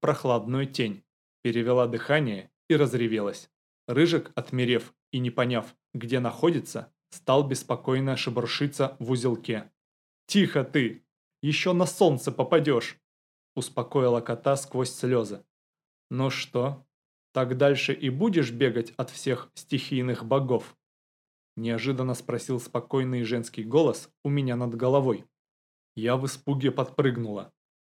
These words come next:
прижав узел к себе, готовая в любую секунду бежать. Передо мной, опершись на дерево, стояла женщина в черном плаще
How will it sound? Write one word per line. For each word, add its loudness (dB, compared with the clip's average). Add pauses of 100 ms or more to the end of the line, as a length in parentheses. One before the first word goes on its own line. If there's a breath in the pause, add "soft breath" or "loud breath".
прижав -2 (100)
узел -2
к -10
себе, -4 (320)
готовая 0
в -8
любую 4
секунду -2
бежать. 0 (340)
Передо 2
мной, 0 (240)
опершись -2
на 0
дерево, 4 (300)
стояла 4
женщина 0
в -14
черном 0
плаще 0